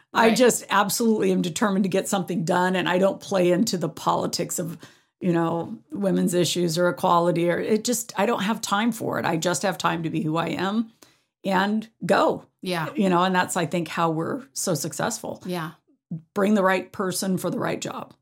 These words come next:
Speaker 1: And
Speaker 2: That's
Speaker 1: s-,
Speaker 2: great.
Speaker 1: sometimes that's not me.
Speaker 2: That's really, really, that's really smart. You know, you can't, al-, you can't do everything. And if your organization or your mission is gonna be accomplished better by sharing that workload with someone else or sharing credit or sharing
Speaker 1: Yeah.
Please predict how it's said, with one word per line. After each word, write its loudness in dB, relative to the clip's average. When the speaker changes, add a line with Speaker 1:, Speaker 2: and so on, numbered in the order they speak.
Speaker 1:
And -2
Speaker 2:
That's 0
Speaker 1:
s-, -14
Speaker 2:
great. -2
Speaker 1:
sometimes -2
that's -2
not -4
me. -6
Speaker 2:
That's -4
really, 0
really, -2
that's -4
really -4
smart. -4
You 0
know, -2
you -8
can't, -2
al-, 0
you -4
can't 0
do 6
everything. 2
And 4
if 0
your 4
organization 2
or 2
your 0
mission 0
is 0
gonna 0
be 0
accomplished -2
better 0
by 0
sharing 2
that -2
workload -2
with -4
someone 0
else 0
or -2
sharing 0
credit 2
or 2
sharing 2
Speaker 1:
Yeah. -4